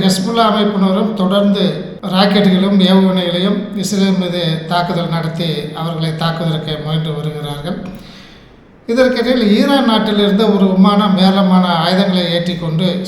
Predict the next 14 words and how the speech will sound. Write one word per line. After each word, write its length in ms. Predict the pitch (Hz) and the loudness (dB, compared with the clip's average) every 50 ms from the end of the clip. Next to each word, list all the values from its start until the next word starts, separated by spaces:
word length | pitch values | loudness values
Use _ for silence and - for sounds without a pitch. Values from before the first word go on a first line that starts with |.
| - - | -6 -4
சிரியா 340 | 185 185 196 202 202 190 185 | -2 0 0 2 2 2 2
வழியாக 680 | 170 165 165 170 160 156 151 160 185 - 190 - - - - - - _ _ _ _ - - - | 0 0 0 0 0 -2 -2 -2 -2 -4 -4 -6 -8 -12 -14 -16 -20 _ _ _ _ -10 -6 -4
ஹெஸ்புல்லா 380 | 196 - - 220 226 226 233 226 208 190 | -4 -4 -4 -4 -2 -2 0 0 0 0
அமைப்பினர் 520 | 190 196 190 196 196 190 190 185 180 156 139 - | 0 -2 -2 -4 -4 -4 -2 -2 -2 -2 -2 -4
பதுங்கியுள்ள 540 | 175 175 196 185 175 185 180 175 165 170 165 156 156 147 147 | -4 -2 -2 0 0 0 0 0 -2 -2 -2 -2 -2 -4 -4
லெபனான் 460 | 165 165 160 190 190 196 190 190 180 160 - - - - - - - | -6 -4 -2 -2 0 0 0 0 -2 -6 -10 -14 -20 -20 -18 -12 -6
மீது 560 | 180 180 185 175 170 185 208 208 202 - - - - - | -4 -2 -2 -2 0 0 -2 -2 -4 -8 -16 -16 -10 -6
பறந்து 320 | 165 190 202 196 190 196 | -4 -4 -2 -2 -2 -2
செல்வதை 420 | - 214 190 180 175 180 170 175 | -2 -2 -2 0 -2 -2 -2 -4
கண்ட 580 | 170 - 170 165 165 160 170 165 156 147 147 147 147 - | -4 -4 -6 -4 -4 -2 -2 -2 -2 -2 -4 -6 -10 -12
இஸ்ரேல் 440 | 175 - - 180 185 180 180 170 | -12 -10 -6 -2 0 0 0 -2
நாட்டினர் 580 | 160 156 160 151 - 165 156 143 160 180 185 175 - - - - - - - | -2 -4 -4 -4 -6 -6 -6 -4 -4 -4 -4 -4 -8 -14 -18 -20 -20 -12 -4
அந்த 200 | 180 185 185 196 190 180 175 - - - - - - | -2 0 2 4 4 4 4 2 0 -4 -6 -8 -6
விமானத்தை 500 | 185 185 185 196 196 196 196 196 196 185 | -4 -2 2 2 4 4 2 2 0 0